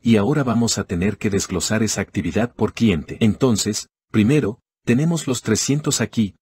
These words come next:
ahí es donde están las cuentas por cobrar para esta transacción para la compañía S, por lo que como la compañía hizo una venta, y lo tenemos,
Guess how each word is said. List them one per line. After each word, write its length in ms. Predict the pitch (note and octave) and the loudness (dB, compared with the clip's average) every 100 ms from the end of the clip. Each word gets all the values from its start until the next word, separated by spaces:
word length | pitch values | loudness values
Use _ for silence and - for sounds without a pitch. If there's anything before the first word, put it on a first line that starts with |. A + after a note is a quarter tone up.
| _ | _
ahí 320 | - F#2+ B2 | -2 -2 -2
es 140 | E3+ D#3+ | -2 -2
donde 240 | C3+ A#2+ | 0 0
están 260 | G#2 - A2 | -2 -2 -2
las 140 | F#2+ | -2
cuentas 400 | - B2 B2+ A#2+ | 0 -2 0 -4
por 180 | - G2+ | -2 -4
cobrar 380 | F#2+ F2+ G2+ F#2+ | -4 -2 -2 -2
para 240 | G2+ F#2 | -2 0
esta 240 | G2 - F#2+ | -2 -4 -4
transacción 600 | F#2 E2+ F2 - B2+ C#3 | -2 -2 -4 -2 -2 -2
para 220 | - A2 | -2 0
la 140 | G2 | -2
compañía 600 | - F#2 E2 D#2+ G#2 G2+ | -2 -4 -4 0 0 2
S, 360 | G2+ F#2+ - - _ _ | 0 0 -4 -12 _ _
por 160 | - A2+ | -2 0
lo 100 | G#2 | 0
que 120 | G2+ | -2
como 240 | - F#2+ F#2+ | -2 0 0
la 80 | |
compañía 640 | F2+ F#2+ F2+ E2 A2 B2 G#2+ | 0 -2 -2 0 2 2 0
hizo 260 | C3 - | 0 0
una 240 | G2+ A#2+ G#2 | 0 2 2
venta, 420 | A#2 G2+ G#2 G2+ _ - | 0 0 -4 -8 _ 0
y 100 | A#2+ | 2
lo 140 | G#2 | 2
tenemos, 580 | - G2+ A2 D#2 - - | 2 2 2 0 -8 -14